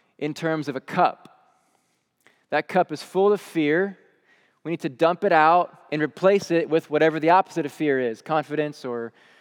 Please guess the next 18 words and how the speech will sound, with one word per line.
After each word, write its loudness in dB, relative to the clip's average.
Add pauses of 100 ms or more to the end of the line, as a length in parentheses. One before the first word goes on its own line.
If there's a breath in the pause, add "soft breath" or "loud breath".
trust -4
in -4
the -4
Lord. 0
So -8
get -2
rid 2
of 0
your 0
fear, 0 (280 soft breath)
replace -2
it -2
with -4
no 2
fear. -6 (1500)
The -14
problem, 2
though, 2